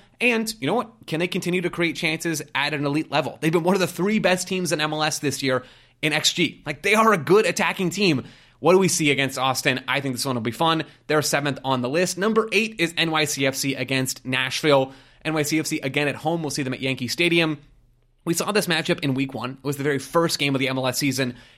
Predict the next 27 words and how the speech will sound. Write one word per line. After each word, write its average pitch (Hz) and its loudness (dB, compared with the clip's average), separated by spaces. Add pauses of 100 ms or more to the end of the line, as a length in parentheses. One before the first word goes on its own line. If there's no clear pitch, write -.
and 147 -4
Nashville, 147 2
by 123 -2
and 131 0
large, 123 -2
dominated. 117 -6 (160)
N 135 -2
Y 135 0
C 135 -2
F 139 -2
C 147 -4
didn't 143 -6
have 147 -2
a 139 -6
clear 139 0
number 120 -4
nine. 190 0
Talles 123 -8
Magno 170 0
was 170 2
up 160 0
top. 156 -2 (440)
Fast 156 -2
forward 160 0
to 139 -4
week 131 0
eight, 185 0